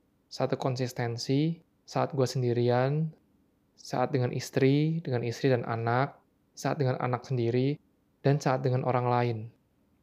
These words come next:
Saat dengan keluarga besar, saat dengan teman-teman, ruang yang sama ini yang perlu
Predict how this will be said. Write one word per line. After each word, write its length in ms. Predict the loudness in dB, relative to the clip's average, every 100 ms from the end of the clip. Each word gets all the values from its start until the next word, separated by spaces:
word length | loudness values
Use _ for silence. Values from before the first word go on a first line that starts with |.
| _ _ _ _ _ -10
Saat 240 | 0 2
dengan 240 | 2 0 2
keluarga 320 | 2 2 0
besar, 640 | 0 0 4 6 4 2 -6 _ _ _
saat 320 | 0 2 2
dengan 240 | 0 0
teman-teman, 720 | -2 -2 -2 -2 -2 -2 -4 -10 _ _ _ _ _ _ 2
ruang 240 | 2 2
yang 160 | -2 -4
sama 320 | -4 -4 -2
ini 480 | -2 0 0 0 -4 _ _ _ -2
yang 160 | 0
perlu 480 | 2 4 6 6